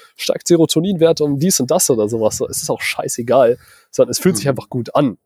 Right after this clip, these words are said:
Speaker 1: So, einfach
Speaker 2: Ja.
Speaker 1: schöne Sachen machen. Oder wenn du dich einmal betrommeln lässt oder so,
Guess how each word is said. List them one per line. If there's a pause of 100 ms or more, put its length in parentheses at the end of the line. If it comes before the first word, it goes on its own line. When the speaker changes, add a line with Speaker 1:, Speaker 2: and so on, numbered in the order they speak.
(120)
Speaker 1:
So,
einfach
Speaker 2:
Ja. (100)
Speaker 1:
schöne
Sachen
machen. (540)
Oder
wenn
du
dich
einmal
betrommeln
lässt
oder
so,